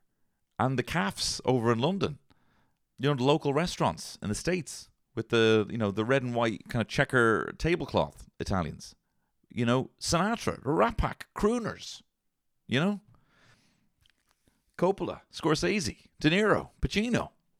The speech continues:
<laughs> Like, it's all, you know, the, like, uh, uh, Hollywood. Like, uh, Italy as an influence on, on American art. And I just, you know, it just all clicked together that that is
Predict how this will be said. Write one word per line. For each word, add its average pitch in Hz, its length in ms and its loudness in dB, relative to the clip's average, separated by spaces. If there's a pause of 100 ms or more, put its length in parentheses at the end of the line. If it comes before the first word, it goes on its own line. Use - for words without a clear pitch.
(160)
<laughs> - 560 0
Like, 214 200 4
it's - 160 -4
all, 220 320 6 (320)
you - 100 -4
know, 165 180 2
the, 156 360 4 (1000)
like, 110 280 -2 (420)
uh, 107 40 4
uh, 107 520 2
Hollywood. 156 600 0 (920)
Like, 98 300 -4
uh, 73 240 -4 (160)
Italy 151 440 2
as 113 140 2
an 113 100 -2
influence 120 800 -2 (580)
on, 110 420 4
on 117 100 6
American 123 400 2
art. - 380 -2 (1080)
And 104 120 2
I 110 40 4
just, 156 300 0
you 107 60 2
know, 113 100 6
it - 160 0
just - 360 4 (120)
all 123 500 6 (360)
clicked - 460 -4
together 92 360 2
that 78 140 -2
that 87 220 6
is 76 120 -4